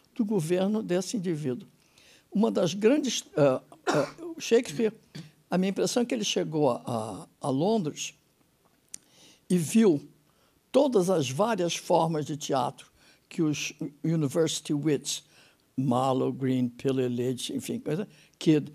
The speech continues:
tinham começado logo antes dele, e disse assim, "Eu tenho que aprender a fazer tudo isso."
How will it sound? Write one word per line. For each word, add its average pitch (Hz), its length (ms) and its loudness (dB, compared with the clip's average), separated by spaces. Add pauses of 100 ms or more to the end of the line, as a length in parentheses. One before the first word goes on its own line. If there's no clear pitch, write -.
(160)
tinham - 360 0 (520)
começado 170 760 0 (100)
logo 175 380 4
antes 165 400 0
dele, 170 400 -2 (1120)
e 208 100 -2
disse - 260 -10
assim, 233 200 -6
"Eu 196 80 0
tenho 262 240 0
que 262 80 -6
aprender 185 400 -4
a 247 80 -4
fazer 196 400 -4 (140)
tudo 311 360 4
isso." - 380 -6